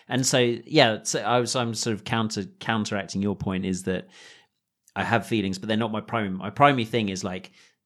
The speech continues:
organizing things and strategy. So I, I think organizing a scene or figuring out the best way to make someone feel something is a,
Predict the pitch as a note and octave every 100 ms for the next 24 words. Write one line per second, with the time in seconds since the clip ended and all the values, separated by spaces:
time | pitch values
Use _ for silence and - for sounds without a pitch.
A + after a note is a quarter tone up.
0 | _ - B2+ A#2 G#2+ G2 F2+ F#2+ G2+ G2
1 | F#2 F#2 F2 - B2 G2+ - F2+ E2+ -
2 | G#2 G#2 - - - - - - A#2+ A#2+
3 | A#2 G#2 - _ - C3+ A#2+ B2 B2 D3+
4 | - A3 E3 A#2+ G2+ F#2+ G#2 G#2+ G#2+ G#2
5 | G#2 - - _ - C#3 C3 A#2+ A#2 A#2
6 | A2 - A#2+ G#2 C#3+ C3 - - A2 B2+
7 | B2+ A#2 - A2+ A#2+ - - G#2+ G2+ -
8 | C3+ B2+ A2+ - G2+ E2+ E2+ F2+ - C3
9 | G#2+ A2 G#2+ G2+ G2 F#2+ G#1+ G1+